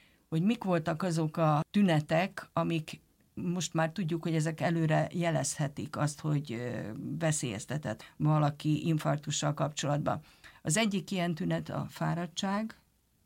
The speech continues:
érzése, ami megvan előtte. A másik ilyen, ö,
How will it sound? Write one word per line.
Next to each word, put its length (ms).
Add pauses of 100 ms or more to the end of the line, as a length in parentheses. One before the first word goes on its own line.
(360)
érzése, 640
ami 380
megvan 400
előtte. 600 (420)
A 80
másik 500
ilyen, 360
ö, 640